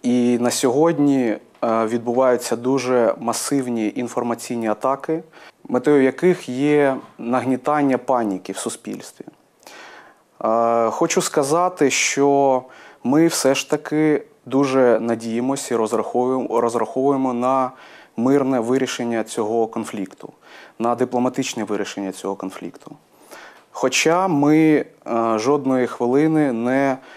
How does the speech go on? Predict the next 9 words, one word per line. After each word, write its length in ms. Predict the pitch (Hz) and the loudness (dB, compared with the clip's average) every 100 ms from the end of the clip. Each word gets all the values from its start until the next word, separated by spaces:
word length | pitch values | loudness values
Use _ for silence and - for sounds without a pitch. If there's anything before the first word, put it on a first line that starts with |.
| - | -6
маємо 320 | 117 135 127 117 | 0 2 2 0
сумнівів, 520 | - 139 135 143 139 | -2 -2 0 0 -2
що 200 | - 120 | -2 -2
наша 540 | 127 127 - 117 107 117 | 0 -2 0 0 0 2
армія 500 | 110 117 131 143 156 - - - | 0 0 -4 -6 -8 -18 -20 -6
може 260 | 127 143 135 | 0 0 0
захистити 680 | 117 110 117 - 123 123 107 | -2 -4 -6 -4 -4 -4 -4
нашу 300 | 113 - 117 | -4 -6 -6
державу 560 | 107 - 107 123 135 | -6 -2 -2 -2 -6